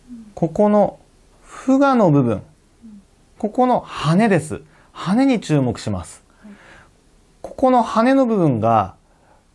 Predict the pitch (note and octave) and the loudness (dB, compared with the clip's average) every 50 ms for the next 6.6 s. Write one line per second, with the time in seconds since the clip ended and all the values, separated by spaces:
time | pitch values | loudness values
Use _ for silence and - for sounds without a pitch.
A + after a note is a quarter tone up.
0 | _ _ _ - - C#4+ C4+ - G3+ F#3 G3 F3 E3+ F3+ F#3 - - - _ _ | _ _ _ -12 -10 -10 -8 -8 -6 -4 -4 -4 0 0 0 0 -2 -10 _ _
1 | _ _ _ _ _ _ _ _ _ _ _ _ _ _ _ _ - - C4 C4+ | _ _ _ _ _ _ _ _ _ _ _ _ _ _ _ _ -6 -6 -6 -4
2 | C4+ - F#3 E3+ F3 E3+ D3 D#3+ D3+ - - - _ _ - - - C4+ C#4+ D4 | -2 -2 -2 -2 -2 -2 -4 -6 -8 -10 -14 -20 _ _ -12 -4 -2 0 2 2
3 | C#4+ C#4 D4+ C#4+ B3 G3+ F3 E3 D3 A2+ A2+ A2 G#2+ G2 - - F2+ F2+ - C3 | 0 0 0 0 0 2 2 2 2 2 0 0 -2 -4 -6 -10 -14 -10 -8 -6
4 | F3+ F#3+ G3 F#2+ F#2 F2+ - - A3+ G#3+ G#3 G3 - - F#3+ G3 F3+ E3+ E3+ _ | -6 -4 -4 -6 -6 -8 -12 -16 -18 -18 -18 -20 -20 -20 -20 -20 -20 -20 -20 _
5 | _ _ _ _ _ _ - _ _ - - - - D3 B2+ A2+ - A2 G2 F#2 | _ _ _ _ _ _ -20 _ _ -20 -14 -6 -2 -2 -2 0 -2 -2 -2 -2
6 | E2+ E2 E2 E2+ F2+ G#2 B2+ B2 G2 D2+ - | -4 -8 -10 -10 -6 -4 -2 -2 -2 -4 -6